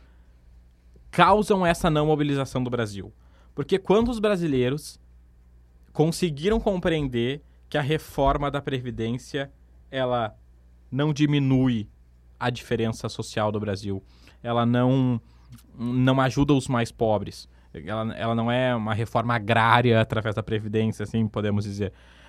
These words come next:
As pessoas, elas não interpretam isso porque elas não têm um olhar crítico e elas não têm, e elas não têm consciência, consciência política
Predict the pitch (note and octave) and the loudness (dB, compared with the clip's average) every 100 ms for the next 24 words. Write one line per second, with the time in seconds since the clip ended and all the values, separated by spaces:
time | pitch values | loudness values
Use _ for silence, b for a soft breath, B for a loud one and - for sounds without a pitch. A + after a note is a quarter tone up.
0 | b B2+ - D3+ G3 G3 E3+ F3 F3+ F3 | b -4 0 0 2 2 4 2 2 2
1 | D#3+ - D#3 F3+ F3+ E3 E3+ E3+ D#3 D#3 | 6 8 8 6 0 -2 -2 -2 0 0
2 | D#3 E3 E3 D#3+ D3 C#3 C#3 - D#3 G3 | 0 -2 0 2 2 2 0 -2 -2 -2
3 | - - A#3 b b D3+ F3 F3 E3+ - | -4 -4 -4 b b 2 2 2 0 0
4 | E3+ - D3+ D3 D#3 F3+ F#3 F3 F3+ - | -4 -2 0 0 0 -2 0 0 -2 2
5 | E3 F3+ G3 G3 - - D#3 D3+ D#3+ F#3 | 4 4 2 -4 -6 -4 -2 -2 -2 0
6 | E3 D3 C#3+ - A#2+ - | 0 0 -2 -4 -6 -6